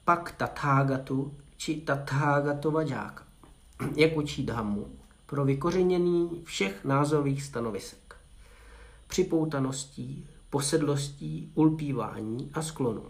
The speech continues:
pro utišení všech formací, pro završení veškerého přivlastňování, pro vyhlazení toužení, pro bezvášnivost, ustání, vyvanutí,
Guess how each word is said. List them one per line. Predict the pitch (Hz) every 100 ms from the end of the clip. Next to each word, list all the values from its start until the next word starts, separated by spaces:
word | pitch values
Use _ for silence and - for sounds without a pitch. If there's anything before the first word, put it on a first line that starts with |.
| - - - - - - - - - - - -
pro | - 156 139
utišení | 143 160 202 - 185 180
všech | 175 170
formací, | 156 143 120 110 - - - - - - -
pro | - 147
završení | 139 151 170 180 185 180 170
veškerého | 151 151 - 151 147 151
přivlastňování, | - 123 120 - - 110 101 95 - 117 113 - -
pro | - 147
vyhlazení | 147 170 185 175 170 170
toužení, | 147 143 139 117 95 - - - - - -
pro | 143 143
bezvášnivost, | 143 143 143 175 180 - 113 - - - - -
ustání, | 143 - - 135 131 139 151 165 175 - -
vyvanutí, | 135 143 143 143 139 147 151 -